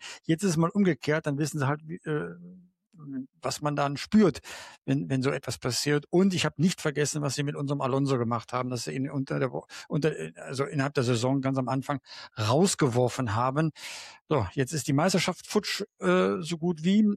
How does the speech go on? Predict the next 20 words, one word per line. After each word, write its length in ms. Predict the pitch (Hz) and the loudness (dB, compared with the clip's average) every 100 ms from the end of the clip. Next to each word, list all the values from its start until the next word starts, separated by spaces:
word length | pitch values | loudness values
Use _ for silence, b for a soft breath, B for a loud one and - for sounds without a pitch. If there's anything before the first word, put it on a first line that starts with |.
| - | 0
und, 420 | 160 160 147 - | 2 2 2 -2
äh, 180 | 151 147 | 0 2
das 220 | 139 127 | 2 -2
Aus 260 | - 156 156 | 0 2 2
in 80 | 151 | 0
der 80 | 131 | 0
Champions 440 | 170 170 156 - | 0 0 -2 -2
League. 260 | 147 - - b b b b b b | -2 -2 -12 b b b b b b
So 140 | - 170 | -8 -2
passiert's 480 | 185 - 175 - 147 | 0 2 2 2 0
halt, 260 | 151 147 175 - | 0 -2 -10 -6
wenn 120 | 139 | 0
man 140 | 135 135 | 0 0
von 100 | 131 | 0
seinem 220 | 131 139 | 2 0
Kurs 260 | - 131 - | 2 0 0
abkommt. 600 | - - - 139 147 - | -8 -12 -2 0 2 2
Also 180 | 135 135 | 0 2
Real 220 | 131 147 | 2 2
Madrid, 480 | 135 117 135 139 | 2 0 0 0